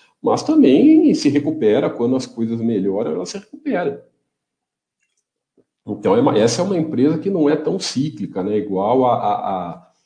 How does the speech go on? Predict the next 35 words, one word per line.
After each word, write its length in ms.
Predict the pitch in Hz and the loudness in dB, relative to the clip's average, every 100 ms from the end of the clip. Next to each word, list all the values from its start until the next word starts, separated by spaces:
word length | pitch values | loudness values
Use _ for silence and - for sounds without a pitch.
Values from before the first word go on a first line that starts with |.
| _ _ _ _ _ _ _ - | _ _ _ _ _ _ _ -6
igual 520 | 92 80 90 95 104 | -4 0 0 2 0
a, 340 | 101 95 90 | 0 -2 -4
a, 580 | 87 82 85 82 80 80 | -6 -8 -10 -12 -16 -18
a 40 | 80 | -18
C 160 | - | -18
S 260 | 80 - 76 | -20 -18 -8
N, 400 | 92 104 82 76 | -2 0 -2 -6
a 80 | 76 | -6
Gerdau, 380 | 82 73 87 | -6 -6 -4
a 80 | 92 | -4
Vale, 380 | 85 87 92 110 | -2 -2 0 -2
que 460 | - 131 143 131 110 | 0 2 4 4 2
depende 540 | 113 - 92 104 120 | -2 -2 2 2 2
muito 260 | 95 95 - | 0 -2 -2
do 120 | 127 | -6
preço 280 | 98 104 - | -4 -6 -4
das 140 | 98 | -6
commodities 720 | - 110 82 110 127 - - | -2 0 2 2 0 -4 -8
e 80 | 123 | -2
tudo 180 | 135 160 | 0 2
mais. 280 | 131 95 80 | 4 2 0
Só 120 | 101 | -4
que 140 | - | 0
ela, 180 | 127 - | 0 2
ela, 360 | 117 143 170 - | 2 2 0 0
esse 280 | 127 156 165 | 2 2 2
segmento, 580 | 156 147 123 127 123 101 | -2 2 4 4 0 -6
se, 160 | - | -10
se 220 | 185 _ | -14 _
nós 240 | 139 131 131 | -2 -2 0
formos 340 | 135 117 95 | 0 0 -2
ver, 400 | 92 113 220 - _ _ _ _ | -4 -4 -4 -8 _ _ _ _
né, 80 | 95 | -12
segmento 460 | - 95 98 113 113 | -6 -2 0 0 0
automotivo, 960 | - 104 - - 98 165 196 107 - | 2 0 0 -2 -2 -2 0 -4 -6